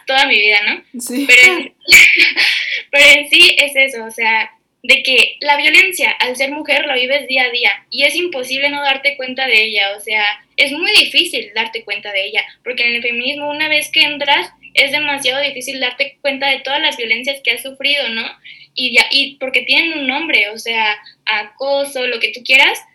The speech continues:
Speaker 1: la, las vives tu día a día y tienen un nombre y es algo sistemático. Entonces tú como mujer te das cuenta de la violencia que vives tú y todas las mujeres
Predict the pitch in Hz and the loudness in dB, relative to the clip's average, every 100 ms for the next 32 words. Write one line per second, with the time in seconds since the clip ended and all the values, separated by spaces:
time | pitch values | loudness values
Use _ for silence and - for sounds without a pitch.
0 | _ _ - 220 - 453 226 226 220 330 | _ _ -8 -6 -6 -2 -2 0 0 2
1 | 392 523 587 _ _ _ - 254 269 320 | 4 2 -2 _ _ _ -14 -4 0 2
2 | 311 302 339 - _ _ _ _ _ _ | 2 2 0 -4 _ _ _ _ _ _
3 | _ _ _ 262 - 240 277 285 277 277 | _ _ _ -10 -8 -8 -8 -8 -8 -8
4 | 294 302 302 247 262 262 285 262 240 208 | 0 2 2 -4 -4 -4 -6 -8 -10 -6
5 | 220 220 - - _ - - 254 247 277 | -6 -6 -16 -20 _ -20 -12 -8 -6 -8
6 | 277 339 339 320 294 269 262 262 262 269 | -8 -8 -8 -8 -6 0 0 2 0 -2
7 | - 277 240 226 220 _ - 240 226 226 | -4 -4 -2 -2 -2 _ -6 0 2 4
8 | 240 240 240 226 226 214 208 208 214 - | 2 2 2 -2 0 -2 0 -2 -4 -6
9 | 294 302 277 277 - 233 247 269 240 226 | -8 -6 -6 -8 -10 -6 -2 -2 -2 -6
10 | 226 247 240 - 233 - | -4 4 4 4 0 -6